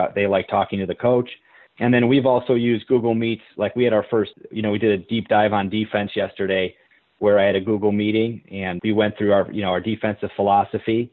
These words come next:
and spent about an hour with the kids before the Bulls docuseries and just talked about defense with them and, you know, able to go through a PowerPoint and they asked questions and, you know, just kinda, just, just be able to talk about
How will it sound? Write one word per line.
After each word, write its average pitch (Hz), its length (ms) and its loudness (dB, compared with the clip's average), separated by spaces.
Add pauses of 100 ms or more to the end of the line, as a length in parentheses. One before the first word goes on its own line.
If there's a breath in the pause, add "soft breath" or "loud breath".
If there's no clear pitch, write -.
(440 soft breath)
and 95 420 -4
spent 107 240 0
about 101 240 2
an 90 80 -4
hour 98 260 0
with 98 200 -2
the 131 80 -6
kids 104 340 -2
before 101 320 -4
the 95 60 -4
Bulls 101 300 0
docuseries 107 840 0 (500)
and 95 300 -2 (160)
just - 220 -2
talked 104 200 0
about 101 300 0
defense 107 460 -2
with 101 160 -2
them 98 200 -2
and, 90 280 -8
you 80 200 -10
know, 92 140 -2
able 98 220 0
to 95 60 -2
go 95 180 -2
through 104 160 -2
a 92 60 -4
PowerPoint 104 680 -2
and 98 80 -4
they 95 140 -2
asked 98 260 -2
questions 107 600 -2
and, 87 200 -6 (600 soft breath)
you 113 100 2
know, 101 260 2
just - 200 -4
kinda, 127 440 2 (560)
just, 127 160 -4 (100)
just 131 280 -2
be 160 80 4
able 151 180 4
to - 60 -8
talk 127 220 0
about 120 180 2